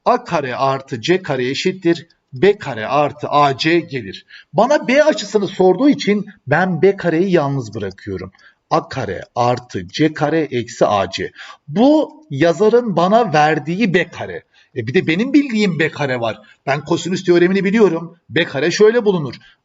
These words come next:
A kare artı C kare eksi iki A C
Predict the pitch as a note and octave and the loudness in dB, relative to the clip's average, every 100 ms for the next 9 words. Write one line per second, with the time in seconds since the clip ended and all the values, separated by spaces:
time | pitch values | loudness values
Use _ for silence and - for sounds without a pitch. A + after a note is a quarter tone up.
0 | _ F#3+ G3+ C#3+ C3+ A2+ G2+ B2 B2+ C3 | _ 0 0 -4 -4 -4 -2 2 2 0
1 | - C#3 A2 D#3 D#3 D#3 A2 E2 - - | -4 -6 -2 -2 0 -4 -2 -8 -12 -20
2 | _ C#3 C#3+ - G3 F#3 C#3 A#3 - B2+ | _ -4 -4 -8 -10 -10 -2 0 0 0
3 | A#2 G#2 D3+ F#3 A3 | -2 -2 0 2 2